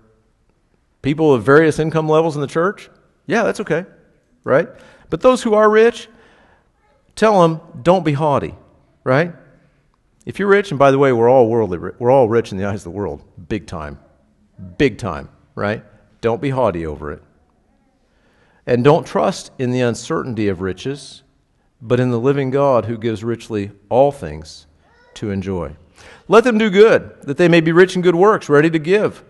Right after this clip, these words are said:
willing to share, storing up for themselves a good foundation for the time to come, that they may lay hold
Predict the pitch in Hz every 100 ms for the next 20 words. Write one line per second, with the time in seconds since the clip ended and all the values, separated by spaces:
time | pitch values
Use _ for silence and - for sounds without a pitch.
0 | _ _ _ - 139 190 190 175 - 208
1 | 214 135 - 165 190 185 196 175 170 156
2 | 175 175 160 151 175 170 165 156 156 160
3 | 175 143 120 123 117 143 143 139 131 151
4 | 147 107 107 120 117 117 113 120 107 101
5 | 151 165 170